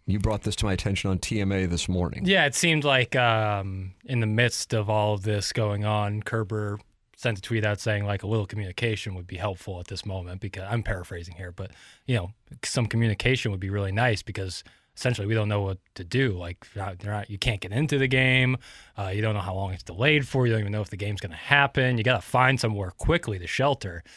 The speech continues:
Speaker 2: And it seemed like Kerber had been kind of looking for some communication on part of City S C and the M L S.
Speaker 1: So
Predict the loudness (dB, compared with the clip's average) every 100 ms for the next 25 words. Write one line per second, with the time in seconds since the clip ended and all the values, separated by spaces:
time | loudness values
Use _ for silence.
0 | -8 0 2 4 2 2 2 0 0 -2
1 | -4 -6 -6 -4 -4 -4 -4 -6 -6 -6
2 | -6 -4 -4 -4 -2 -4 -4 -6 -8 -6
3 | -6 -6 -10 -12 -20 -20 -12 -2 2 2
4 | 2 0 -2 -2 -6 -6 -8 -10 -14 -20
5 | _ _ -4 -2 0 -2